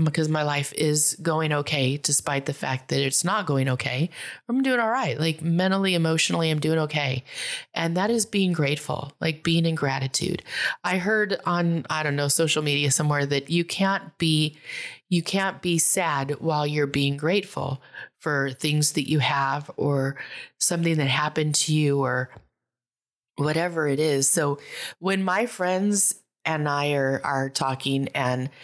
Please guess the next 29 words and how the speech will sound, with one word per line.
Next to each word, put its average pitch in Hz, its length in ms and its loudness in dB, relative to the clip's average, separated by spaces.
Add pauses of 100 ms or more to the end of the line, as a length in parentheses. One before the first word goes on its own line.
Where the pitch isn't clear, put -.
(360)
they're 160 380 0
really 147 480 0
down, 139 480 0
I 147 140 0
will 151 160 2
quickly 147 380 -2
say, 135 280 0
"Give 160 180 0
me 156 120 2
three 151 300 0
things 143 340 0
you're 131 100 0
grateful 139 440 -2
for." - 540 -8 (760)
And, 143 380 -2 (480)
and 151 240 0
they 160 320 0
have 165 340 -2
to - 140 -6
answer, 160 420 0
'cause 170 300 0
I've, 165 340 0
I've, 160 280 -2 (160)
they 175 160 2
do 190 160 0
that 190 200 0
to 202 120 2
me 175 200 2
now 131 400 0